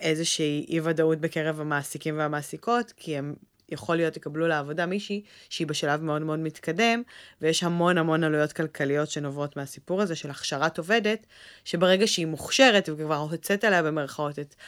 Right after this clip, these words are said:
חודשי ההכשרה שלה במשכורת שלא תחזור אלייך לעולם, יוצאת לחופשת לידה, ואז good luck, כי במקרה הטוב היא תחזור תוך שלושה חודשים,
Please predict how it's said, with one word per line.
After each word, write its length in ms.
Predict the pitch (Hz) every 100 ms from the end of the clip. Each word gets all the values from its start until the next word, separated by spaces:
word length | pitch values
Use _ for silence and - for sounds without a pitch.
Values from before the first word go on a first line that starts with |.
| -
חודשי 320 | - 160 175
ההכשרה 400 | 170 160 - 156
שלה 200 | 160 175
במשכורת 500 | 147 147 143 180 170
שלא 200 | - 165
תחזור 420 | 170 - 170 170 170
אלייך 280 | 151 -
לעולם, 460 | 147 147 226 262 269 - - - - 190
יוצאת 320 | 180 208 196
לחופשת 460 | 202 180 - 180
לידה, 280 | 202 233 320 311 - -
ואז 240 | 180 180 170
good 240 | 165 190
luck, 240 | 254 254 262
כי 60 |
במקרה 400 | 190 160 165 190
הטוב 240 | 170 185 160
היא 80 | 160
תחזור 280 | 151 147
תוך 160 | 143 147
שלושה 280 | - 143 135
חודשים, 480 | 143 143 - 214